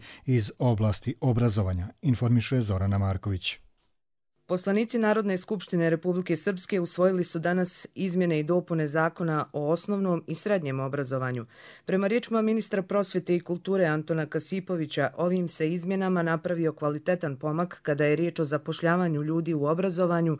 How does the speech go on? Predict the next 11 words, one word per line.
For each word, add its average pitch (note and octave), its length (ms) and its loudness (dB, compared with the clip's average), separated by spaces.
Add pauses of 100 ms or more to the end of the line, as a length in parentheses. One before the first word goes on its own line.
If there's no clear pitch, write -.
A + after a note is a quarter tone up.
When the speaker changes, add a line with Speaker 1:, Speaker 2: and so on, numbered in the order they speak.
(120)
Speaker 2:
uspostavljanjem G3 960 4
kriterijuma F#3+ 680 2
kao F3 320 4
i D#3 100 6
osnivanje F#3 520 2
savjeta E3+ 560 2
za D3 140 0
razvoj E3+ 420 2
i E3+ 60 2
unapređenje D3 720 0
obrazovanja D#3+ 640 2